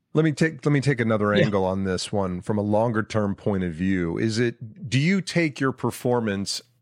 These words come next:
Speaker 1: annually? Do, do you, is it hard not to take it personally if you don't do as good a job as you wanna do, or if you don't beat the market?
Speaker 2: There's, there's so many ways to answer these questions. Okay, number one,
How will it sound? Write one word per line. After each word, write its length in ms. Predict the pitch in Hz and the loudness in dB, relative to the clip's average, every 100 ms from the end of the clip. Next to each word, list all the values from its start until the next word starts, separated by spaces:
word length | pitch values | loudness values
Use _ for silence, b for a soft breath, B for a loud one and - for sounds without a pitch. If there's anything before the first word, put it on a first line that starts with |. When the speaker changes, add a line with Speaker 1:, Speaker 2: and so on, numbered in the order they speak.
| _ | _
Speaker 1:
annually? 800 | 139 143 143 120 95 87 85 85 - _ _ _ _ _ | -2 0 2 0 0 -2 -4 -8 -14 _ _ _ _ _
Do, 120 | 180 | -2
do 160 | 156 165 | 0 -2
you, 100 | 180 | -2
is 160 | - 151 | -2 0
it 60 | 156 | 2
hard 180 | 180 | 2
not 120 | 170 156 | 2 0
to 60 | |
take 200 | 143 147 | 0 -2
it 100 | 127 | -2
personally 480 | - 123 - 135 127 | -2 -2 -2 -2 -2
if 100 | 113 | -2
you 60 | 107 | -2
don't 240 | 107 104 | -2 -2
do 140 | 123 101 | -2 -2
as 80 | |
good 120 | 92 95 | -2 -4
a 40 | |
job 280 | 85 95 92 | -2 -2 -2
as 120 | 87 | -2
you 80 | 92 | -2
wanna 240 | 92 92 | -2 -2
do, 180 | 90 101 | -2 -2
or 140 | 101 | -2
if 160 | 92 - | -4 -4
you 140 | 98 | -4
don't 300 | 85 98 95 - | -2 -2 -2 -4
beat 160 | 95 | -6
the 60 | 95 | -4
market? 460 | 90 95 - 113 - _ - | -4 -4 -6 -10 -12 _ 2
Speaker 2:
There's, 340 | 175 165 - | 4 4 0
there's 220 | - 165 | 0 2
so 220 | - - 180 | 2 0 2
many 160 | 160 | 2
ways 200 | 151 139 - | 2 0 -2
to 60 | |
answer 180 | 131 120 | -6 -6
these 120 | 117 | -10
questions. 540 | - 127 - 127 147 - | -12 -8 -8 -8 -12 -12
Okay, 200 | - 147 | -6 -2
number 200 | 151 156 | 2 4
one, 280 | 147 135 123 | 2 0 -6